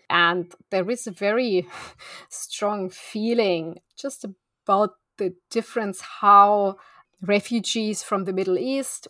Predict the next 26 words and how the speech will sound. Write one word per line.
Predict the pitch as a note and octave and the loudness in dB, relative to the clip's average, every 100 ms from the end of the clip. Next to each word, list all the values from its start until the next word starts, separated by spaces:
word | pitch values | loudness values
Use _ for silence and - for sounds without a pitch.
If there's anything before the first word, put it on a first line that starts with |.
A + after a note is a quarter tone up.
| - | -6
or, | G3+ F#3+ F3 E3 - | -2 0 0 -2 -8
you | F3+ | -10
know, | F3 | -10
from | F3 F#3 | -6 -2
African | G3 A3 G#3 G3+ | -2 -2 -8 -8
countries | G3 G3 F3+ F#3 - | -2 -2 -2 -8 -4
have | G3 F#3 | -4 -4
been | F3 | -10
treated | E3+ - C#4 C#4 C4+ B3 - _ - - _ | -12 -6 -6 -2 -2 -2 -4 _ -20 -20 _
in | G#3 G3 | -6 -6
the | |
past | F#3+ G#3 F#3+ - - - | -4 2 2 2 -6 -4
years | F#3 F3 E3 - | 0 2 0 -4
in | - F3+ F3 | -4 -4 -4
Europe, | F#3 F#3+ F#3 F3 F3 | -2 0 2 0 -4
and | - F3+ | -6 -6
how | - - F#3+ F3 - | -4 2 2 2 0
differently | A#3 A#3 A#3+ F#3+ F#3 | 0 2 -2 -2 -2
the | F3 | 0
refugees, | F3+ F3 F3+ E3+ E3+ E3 - - | -2 -2 -8 -10 -10 -10 -12 -16
um, | - - | -14 -14
from | E3+ F#3+ | -10 -10
Ukraine | F3+ F3+ - A3 C4+ | -8 -10 -4 -2 0
are | E3+ | -2
treated | - - - - | -8 -16 -16 -14
now. | - - - | -10 -8 -8